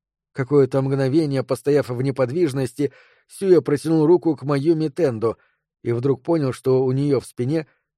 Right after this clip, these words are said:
торчит серебристая стрела вроде антенны.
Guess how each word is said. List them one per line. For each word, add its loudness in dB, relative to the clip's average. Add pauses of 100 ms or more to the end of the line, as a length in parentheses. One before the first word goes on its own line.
(120)
торчит -2
серебристая 0
стрела 0
вроде 0
антенны. -4